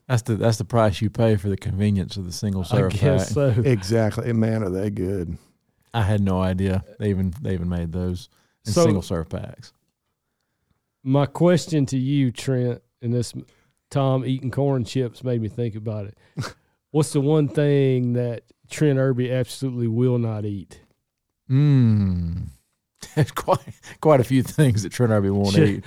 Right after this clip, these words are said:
Speaker 2: maybe I should have asked Eric.
Speaker 1: Onions. I can't eat an onion.
Speaker 2: Onions, okay.
Speaker 1: Can't do it.
Speaker 3: More for me.
Speaker 2: More for my little man, too. He, <laughs> that little two-year-old, that sucker can smash
Speaker 3: Oh,
Speaker 2: some
Speaker 3: man.
Speaker 2: onions.
Speaker 3: I love 'em.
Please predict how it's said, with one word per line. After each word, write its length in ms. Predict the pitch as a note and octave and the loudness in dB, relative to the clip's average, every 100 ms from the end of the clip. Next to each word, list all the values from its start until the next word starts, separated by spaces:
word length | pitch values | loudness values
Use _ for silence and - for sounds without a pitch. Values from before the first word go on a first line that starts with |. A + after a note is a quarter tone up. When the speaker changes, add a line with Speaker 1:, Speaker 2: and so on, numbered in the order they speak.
| - | -4
Speaker 2:
maybe 200 | D#3 E3+ | 0 2
I 80 | D#3 | 2
should 180 | - D3+ | 2 2
have 80 | C#3 | 2
asked 260 | C3+ A#2+ | 0 0
Eric. 300 | C3 A#2+ A2+ - | -2 -2 -4 0
Speaker 1:
Onions. 640 | C#3 C#3 A#2 F#2+ F2 - - | 4 6 6 2 -2 -8 -8
I 200 | A2+ A2+ | -2 -2
can't 280 | - A#2 G#2 | 0 0 4
eat 40 | |
an 60 | C#3 | 4
onion. 180 | F3+ C3+ | 4 4
Speaker 2:
Onions, 300 | F#2+ F#2+ F#2 | 2 0 -2
okay. 280 | B2+ C3 D3+ | -4 0 2
Speaker 1:
Can't 200 | D#3+ A#2 | 2 0
do 200 | A#2+ A#2 | -2 -2
it. 120 | - G#2+ _ _ _ _ _ _ _ _ - | -6 -14 _ _ _ _ _ _ _ _ -6
Speaker 3:
More 280 | C3 C#3 D3+ | 2 4 4
for 160 | - B2+ | 4 2
me. 300 | A#2 C#3+ A#2+ _ _ _ _ _ | 4 2 -2 _ _ _ _ _
Speaker 2:
More 220 | C3+ D#3 | -2 0
for 160 | D3+ C3+ | 0 -2
my 140 | B2 | -2
little 260 | D3 D3+ C#3 | 0 0 0
man, 400 | C3+ D#3 C3+ A#2 | 0 2 0 0
too. 220 | D#3+ D3+ | 0 2
He, 320 | C3+ D3 G2 - | 2 0 -4 -6
<laughs> 40 | |
that 180 | G2 - | -4 -4
little 180 | D#3 C3 | -2 -2
two-year-old, 580 | C#3+ D#3+ D3+ C#3 C3+ C3 | 0 2 4 4 2 2
that 80 | C#3+ | 0
sucker 360 | - C#3 - | -2 -2 -4
can 180 | A2 B2 | -4 -4
smash 480 | A2 - C#3 C3+ C3+ | -4 -4 -2 2 2
Speaker 3:
Oh, 160 | B2+ A#2+ | 4 4
Speaker 2:
some 140 | B2 | 4
Speaker 3:
man. 140 | B2+ C3 | 4 2
Speaker 2:
onions. 440 | C3 A#2+ A2 - | 2 0 -2 -2
Speaker 3:
I 60 | C#3+ | 2
love 280 | C3+ C3 | 4 4
'em. 100 | C3 | 2